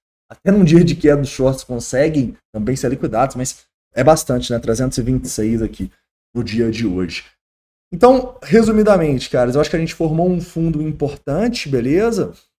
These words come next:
É, eu ainda não estarei comprando Bitcoin, mas eu estou sim de olho em altcoins e mandando para os membros altcoins pra gente fazer possíveis entradas. Além, é claro, né,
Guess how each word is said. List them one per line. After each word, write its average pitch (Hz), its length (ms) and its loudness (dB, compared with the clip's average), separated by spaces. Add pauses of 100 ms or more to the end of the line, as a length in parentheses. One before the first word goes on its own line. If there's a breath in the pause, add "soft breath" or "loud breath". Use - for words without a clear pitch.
(100)
É, 127 280 -4
eu 180 340 6
ainda 160 240 0
não 190 120 2
estarei 165 340 0
comprando 170 640 0
Bitcoin, 165 800 -2
mas 156 240 0
eu 151 60 0
estou 170 360 -2
sim 190 360 -4
de 170 100 -2
olho 165 400 2
em 170 220 -6
altcoins 139 800 -6 (440)
e 139 60 -2
mandando 143 600 2
para 127 260 0
os 135 240 0
membros 127 640 -6 (200)
altcoins 120 420 -8
pra 110 140 -14
gente 113 140 -10
fazer 110 160 -10
possíveis 110 640 -6
entradas. - 580 -8
Além, 165 300 0
é - 20 -2
claro, 190 380 -2
né, 156 240 -6